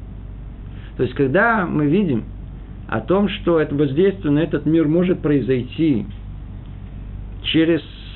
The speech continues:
сторону к душа, со стороны святости этого мира, о, это требует колоссальных усилий.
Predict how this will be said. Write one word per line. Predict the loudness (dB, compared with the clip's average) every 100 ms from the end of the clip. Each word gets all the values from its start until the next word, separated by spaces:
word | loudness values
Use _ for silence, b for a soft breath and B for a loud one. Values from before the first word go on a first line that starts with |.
| -14 -14 -12 -14 -12 -12 -12 -12 -12 -12 -12 -12
сторону | 0 4 6 6 4 4
к | 2
душа, | 2 2 4 4 4 0
со | -6
стороны | -2 2 2 0
святости | 2 4 4 0 0
этого | 0 2 0 0
мира, | 2 2 0 -4 -4 0
о, | 2 2 -2 -4
это | 2 2 2 2
требует | 2 2 4 2 2
колоссальных | 0 0 2 0 0 0
усилий. | -2 -2 0 0 0